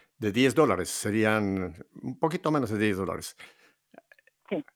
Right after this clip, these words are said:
Speaker 1: Una persona se va a meter un trozo de veneno yéndose a comprar una hamburguesa de esas llenas de grasa y de colesterol, y le va a costar más que eso.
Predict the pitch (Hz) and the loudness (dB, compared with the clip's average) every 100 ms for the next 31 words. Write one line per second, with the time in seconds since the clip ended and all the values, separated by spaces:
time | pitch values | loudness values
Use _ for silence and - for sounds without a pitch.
0 | _ 175 202 135 147 165 147 120 131 143 | _ 4 6 4 4 4 4 6 8 8
1 | - 101 104 131 135 - 131 143 135 - | 6 2 2 2 2 0 -2 -2 -2 0
2 | 139 135 120 107 101 113 110 107 90 - | 0 2 2 2 4 4 4 0 -4 -4
3 | 117 127 - 113 104 110 123 120 107 92 | 0 0 -2 -4 -2 -2 2 2 2 -2
4 | 92 117 - 101 107 - 104 - - 98 | 4 4 4 0 0 -2 -4 -8 -4 -2
5 | 113 107 98 90 110 - 101 90 90 82 | -2 -2 -4 0 0 0 -4 -2 -6 -6
6 | 95 87 - _ - - - 113 113 180 | -6 -8 -10 _ -20 -20 -4 4 4 4
7 | 151 175 170 185 - 190 277 - 110 78 | 4 4 6 4 4 2 2 0 -2 -4